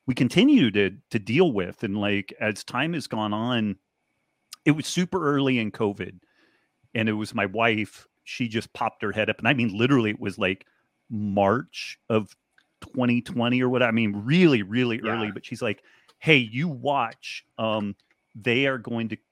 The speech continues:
Speaker 1: tie climate change, social justice topics,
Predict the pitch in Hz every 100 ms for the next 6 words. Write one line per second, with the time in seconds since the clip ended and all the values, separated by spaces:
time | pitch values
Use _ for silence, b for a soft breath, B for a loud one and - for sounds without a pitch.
0 | _ _ - _ _ _ - 127 117 113
1 | 110 101 _ _ - 107 127 135 156 180
2 | - 135 127 123 120 113 - _ _ _
3 | _ - - 135 127 135 110 127 113 -
4 | 117 - - 107 - 110 - -